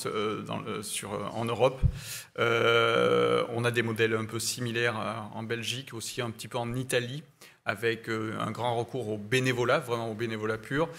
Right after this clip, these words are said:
Le modèle allemand, il est encore différent, c'est que le modèle al-, allemand, euh, c'est la T H W, nos, nos homologues de la prote-, donc la protection civile allemande. Eux, ils ont un modèle qui est très, euh,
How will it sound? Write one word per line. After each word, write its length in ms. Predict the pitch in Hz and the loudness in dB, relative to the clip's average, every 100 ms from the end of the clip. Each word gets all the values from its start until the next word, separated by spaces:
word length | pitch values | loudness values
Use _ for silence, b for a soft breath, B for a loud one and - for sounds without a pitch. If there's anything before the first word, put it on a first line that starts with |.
| B B B | B B B
Le 160 | 120 127 | 0 2
modèle 300 | 143 147 160 | 4 6 6
allemand, 260 | 151 156 165 | 6 6 4
il 140 | 135 | 4
est 40 | |
encore 240 | 127 131 135 | 2 2 -2
différent, 460 | 123 - 131 165 | 0 0 2 0
c'est 240 | 180 - 123 | 0 -4 -6
que 80 | 123 | -4
le 80 | |
modèle 300 | 120 131 135 | -2 2 4
al-, 220 | 123 117 - | 6 4 2
allemand, 580 | 120 120 127 156 180 180 - | 0 2 0 0 -2 -8 -2
euh, 380 | 117 110 107 - - - | 0 2 0 -2 -6 -8
c'est 160 | - | -6
la 80 | 110 | -4
T 160 | - 117 | 0 0
H 80 | |
W, 400 | 110 110 117 151 | -2 -2 0 2
nos, 240 | 165 117 110 | 0 -2 -4
nos 280 | 107 107 110 | -6 -8 -6
homologues 760 | 107 104 107 123 147 165 165 170 B B B - | -6 -6 -4 0 -2 -2 -4 -6 B B B -6
de 180 | 113 110 | -2 2
la 180 | 104 104 | 2 0
prote-, 380 | - 107 - | -2 -6 -6
donc 180 | 110 98 | -8 -6
la 80 | 98 | -6
protection 380 | - 110 - 117 | -6 -6 -4 -4
civile 220 | - 113 | 0 0
allemande. 340 | 117 135 156 151 B B 156 | 2 0 0 -4 B B 4
Eux, 80 | |
ils 160 | 165 135 | 6 6
ont 80 | 127 | 6
un 140 | 123 | 6
modèle 440 | 123 123 127 147 147 | 4 2 6 4 4
qui 120 | 117 | -8
est 100 | - | -6
très, 400 | - 147 151 147 | -2 2 6 8
euh, 640 | 123 120 117 113 113 107 | 8 6 6 4 2 -4